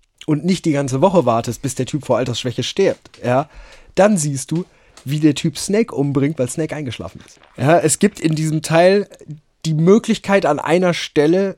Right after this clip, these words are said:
den Charakter Revolver Ocelot, den ich ja auch schon im ersten Teil erwähnt habe, zu erschießen.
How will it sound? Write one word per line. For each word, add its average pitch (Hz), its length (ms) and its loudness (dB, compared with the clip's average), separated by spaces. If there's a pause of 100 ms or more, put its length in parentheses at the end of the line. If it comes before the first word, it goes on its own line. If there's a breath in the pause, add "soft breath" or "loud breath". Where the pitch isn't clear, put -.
den 139 280 -2
Charakter 151 500 2
Revolver 151 560 4
Ocelot, 139 560 0
den 120 100 -2
ich 117 100 -4
ja 123 80 2
auch 127 80 2
schon 139 140 -6
im 127 80 -2
ersten 165 300 0
Teil 143 180 4
erwähnt 123 320 0
habe, 120 180 -2
zu 139 180 0
erschießen. - 580 -2